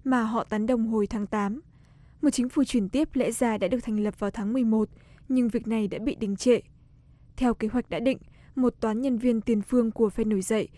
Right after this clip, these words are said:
sẽ tới thủ đô Juba vào thượng tuần tháng mười hai. Nhưng hai bên giờ đây không đồng ý với nhau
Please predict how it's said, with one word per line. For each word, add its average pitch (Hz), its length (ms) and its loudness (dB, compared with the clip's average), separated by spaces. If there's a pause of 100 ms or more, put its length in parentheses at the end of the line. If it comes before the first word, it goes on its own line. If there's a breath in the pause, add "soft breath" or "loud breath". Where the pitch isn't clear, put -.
(180 soft breath)
sẽ - 140 -4
tới 226 220 2
thủ 262 140 -2
đô 220 160 4
Juba 214 520 0
vào 202 200 -4
thượng - 220 -8
tuần 202 240 0
tháng 208 240 -6
mười 247 120 -2
hai. 214 320 -2 (540 soft breath)
Nhưng 277 180 2
hai 247 160 0
bên 226 180 2
giờ 208 140 2
đây 220 220 4
không 226 260 0
đồng 202 180 2
ý 202 120 -2
với 202 140 -2
nhau 226 340 0